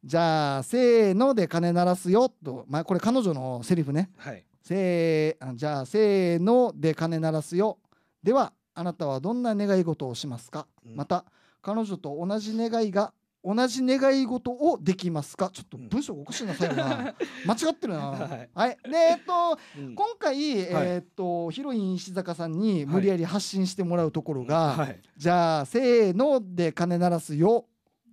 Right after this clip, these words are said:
Speaker 1: を言ってもらって。
Speaker 2: あ、あ、これ鳴らした瞬間の、あ、違うか。これ頭の中で、自分の中で
Speaker 1: うん。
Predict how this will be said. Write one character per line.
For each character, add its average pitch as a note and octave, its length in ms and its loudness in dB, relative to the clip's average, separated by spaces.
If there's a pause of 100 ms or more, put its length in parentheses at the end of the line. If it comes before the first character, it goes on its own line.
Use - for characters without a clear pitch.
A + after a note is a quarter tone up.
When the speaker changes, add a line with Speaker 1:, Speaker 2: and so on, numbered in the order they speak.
(140)
Speaker 1:
を D#4+ 200 6
言 G#3 120 -2
っ - 20 -6
て F#3+ 140 0
も D3+ 140 -2
ら C3+ 80 -4
っ - 40 -10
て。 G3+ 380 2
Speaker 2:
あ、 - 60 -12
あ、 C3+ 40 -10
こ C#3 120 -8
れ A#2+ 60 -10
鳴 F3 120 0
ら C#4 100 0
し - 80 -12
た F3 120 0
瞬 A#3+ 320 -4
間 G#3 340 -2
の、 A3 300 -6 (180)
あ、 C3+ 260 -4
違 B3+ 60 -6
う C4+ 100 -6
か。 G2+ 160 -10
こ G#3+ 120 -2
れ G#3 80 0
頭 E4 340 -2
の D#4 100 -6
中 D#4 240 -6
で、 F#3 100 -6
自 E3 160 -8
分 A#3 260 -8
の A3+ 80 -6
中 A3 520 -10
で G3 280 -10
Speaker 1:
う A#3 80 4
ん。 B2+ 160 0